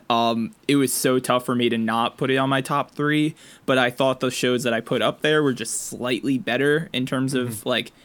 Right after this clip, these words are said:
Speaker 1: how much I laughed and how much I enjoyed them. Uh, a couple other, other ones. I'm surprised you didn't put this, so I think it might be on your list, but American Vandal. Um, that was one of the funniest mockumentaries I've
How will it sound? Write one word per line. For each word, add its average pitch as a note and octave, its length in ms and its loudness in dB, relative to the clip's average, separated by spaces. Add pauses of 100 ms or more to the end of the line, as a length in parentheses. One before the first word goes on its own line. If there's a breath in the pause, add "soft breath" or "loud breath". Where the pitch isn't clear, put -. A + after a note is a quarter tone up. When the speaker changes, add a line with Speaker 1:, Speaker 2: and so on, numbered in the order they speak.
Speaker 1:
how B2+ 100 0
much B2+ 160 2
I B2 80 4
laughed A#2 360 0
and A#2 100 -4
how A#2+ 80 0
much A#2+ 160 -2
I A#2 100 2
enjoyed B2 400 -2
them. E3 300 0 (340 loud breath)
Uh, B2+ 320 4
a B2+ 60 0
couple D3+ 280 2
other, C#3 280 2 (100)
other C3+ 220 2
ones. C#3 320 2
I'm B2+ 100 -4
surprised D#3 640 0
you C3 60 -2
didn't C#3 180 2
put C#3 160 -4
this, C#3 160 0
so A#2 140 0
I G#2+ 80 -2
think C3+ 160 0
it C#3 40 4
might C3 180 2
be C3 80 2
on B2+ 120 2
your A#2 120 0
list, A#2+ 300 -2
but A#2 220 -2
American A#2+ 480 2
Vandal. C#3+ 500 0 (640 loud breath)
Um, A#2+ 520 2 (160)
that C3 340 2
was C3+ 560 2
one C3 220 2
of A#2+ 80 0
the A2 80 -2
funniest C3+ 580 0
mockumentaries B2 760 0
I've G2+ 200 -6